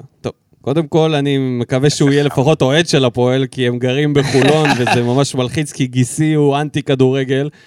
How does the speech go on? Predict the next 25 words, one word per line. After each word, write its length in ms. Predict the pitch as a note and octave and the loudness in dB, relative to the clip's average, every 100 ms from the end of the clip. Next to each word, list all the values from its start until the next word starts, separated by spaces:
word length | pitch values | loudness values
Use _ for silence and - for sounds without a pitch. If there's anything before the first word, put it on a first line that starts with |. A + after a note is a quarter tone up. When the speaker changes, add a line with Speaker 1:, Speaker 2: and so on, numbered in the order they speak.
| _ _ _ | _ _ _
Speaker 1:
אז 160 | A2+ B2+ | -6 -2
אני 120 | C3 | 0
מבטיח 420 | C3 - D3+ C#3 | -2 0 -2 0
לעשות 360 | C3+ B2 D3 C3+ | -2 0 0 -2
את 100 | - | -2
כל 220 | C#3+ C3+ | -2 -2
Speaker 2:
טוב, 80 | G2 | -2
Speaker 1:
ש-, 40 | |
Speaker 2:
אם 200 | B2+ B2+ | -2 0
הוא 140 | D3 C#3+ | 0 0
Speaker 1:
כל 60 | |
Speaker 2:
אנטי 160 | B2+ B2 | 0 0
Speaker 1:
שאני 120 | C3 | -2
Speaker 2:
כדורגל, 400 | B2+ B2+ C#3+ C#3 | -2 -2 0 -2
זה 160 | A2+ G#2 | -4 -4
כבר 220 | A#2+ A#2+ | -4 -4
טוב, 180 | B2 G2 | -4 -4
זה 100 | F#2+ | -4
עדיף 260 | F#2 G#2 | -6 -6
על 80 | G#2+ | -8
זה 100 | G#2 | -8
שהוא 160 | - G#2+ | -8 -4
יהיה 140 | G#2 | -2
אוהד 180 | G#2 G2+ | -2 -4
מכבי. 380 | G2 F#2 A2 | -8 -6 -6